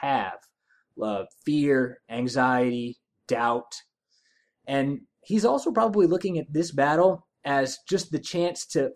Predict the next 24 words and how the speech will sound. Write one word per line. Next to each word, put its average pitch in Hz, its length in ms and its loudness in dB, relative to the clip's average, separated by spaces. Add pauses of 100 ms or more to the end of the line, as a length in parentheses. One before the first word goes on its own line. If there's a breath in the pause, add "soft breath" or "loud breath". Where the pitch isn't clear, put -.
(100)
finally 185 500 4
get 143 340 0
his. 90 520 -6 (420)
He 180 160 2
has 156 100 8
been 143 240 0
constantly 214 640 0
overshadowed. 123 920 4
He 143 160 0
is 131 100 -2
the 143 140 -6
only 208 260 2
one 185 180 0
of 160 100 -2
the 139 60 -2
great 147 300 0
bastards 131 520 -2
to 120 120 -8
not 143 340 0
get 170 140 4
anything 131 440 -2
out 117 100 -2
of 110 100 -4
Daeron. 110 600 -2